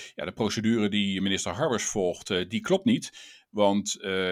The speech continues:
weliswaar, eh, heeft hij voor tweeduizend vierentwintig de zogeheten balanced approach wel op zijn lijstje staan om tot vierhonderdveertigduizend te komen.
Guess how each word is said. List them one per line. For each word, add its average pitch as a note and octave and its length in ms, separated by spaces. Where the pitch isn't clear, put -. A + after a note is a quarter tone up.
weliswaar, G#2 600
eh, F2+ 560
heeft A2+ 240
hij G2+ 420
voor F#2+ 280
tweeduizend F#2 400
vierentwintig A2 600
de G2+ 80
zogeheten F#2 520
balanced G2+ 440
approach C#3+ 600
wel F#2 320
op F#2+ 140
zijn F#2+ 160
lijstje E2+ 300
staan F#2+ 360
om G2+ 140
tot F#2 200
vierhonderdveertigduizend F2+ 1000
te - 80
komen. D#2+ 360